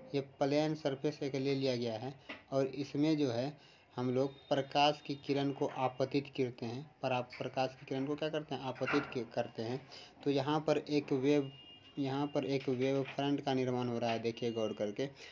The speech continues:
और ये जैसे ही यहाँ पर आपतित होगी, तो पहला यहाँ से जो आपतित हो रही है, ये इस जगह पर आपतित हो रही है। ये आपतित होने के बाद कैसे परावर्तित हो रही है? इस, इधर परावर्तित हो रही है, है ना? आपतित होने के बाद इधर परावर्तित हो रही है।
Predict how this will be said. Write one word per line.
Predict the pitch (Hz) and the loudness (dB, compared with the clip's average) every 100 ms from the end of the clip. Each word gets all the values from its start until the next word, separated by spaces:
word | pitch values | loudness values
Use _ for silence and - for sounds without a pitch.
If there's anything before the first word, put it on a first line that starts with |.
| - - | -12 -2
और | 127 | 2
ये | 127 135 | 2 2
जैसे | 135 131 131 156 | 2 2 2 4
ही | 147 | 6
यहाँ | 147 139 | 4 2
पर | 139 - | 0 0
आपतित | 135 135 135 156 151 | 0 2 0 0 0
होगी, | 127 143 | 0 0
तो | - 135 | 0 0
पहला | 127 143 139 | 2 4 4
यहाँ | 135 131 131 | 4 4 2
से | 135 135 | -2 0
जो | 135 | -2
आपतित | - 131 131 131 147 | 0 -2 0 -2 0
हो | 131 | 0
रही | 123 117 | 2 2
है, | 127 135 - - - | 2 0 -8 -18 0
ये | 135 | 0
इस | 143 151 151 139 | 2 0 -2 2
जगह | 143 139 | 2 2
पर | 139 135 | 4 2
आपतित | 123 120 120 120 | 2 0 -4 -4
हो | 117 | -4
रही | 107 110 | -4 -6
है। | 120 - - - | -10 -18 -16 -2
ये | 135 147 | 2 4
आपतित | 143 139 147 160 147 | 2 2 0 0 0
होने | 139 147 | 2 2
के | 143 | 4
बाद | 147 | 2
कैसे | - 151 165 | 2 0 -2
परावर्तित | - 156 151 151 156 | 2 4 4 2 0
हो | |
रही | 139 127 | 2 2
है? | |
इस, | 151 143 135 | 0 -2 -2
इधर | 143 135 139 | 0 2 4
परावर्तित | 139 127 120 - 120 | 4 4 2 0 -2
हो | 117 | -2
रही | 107 107 | -2 -4
है, | 107 - - - - | -6 -14 -20 -8 2
है | |
ना? | 143 120 - - - | 4 4 -4 -14 -4
आपतित | 127 139 139 | -4 -2 -2
होने | 131 139 | 0 2
के | |
बाद | 143 147 | 2 4
इधर | 131 | 2
परावर्तित | 131 131 127 123 123 | 4 4 4 0 -2
हो | 120 | -2
रही | 110 | 0
है। | 107 | -2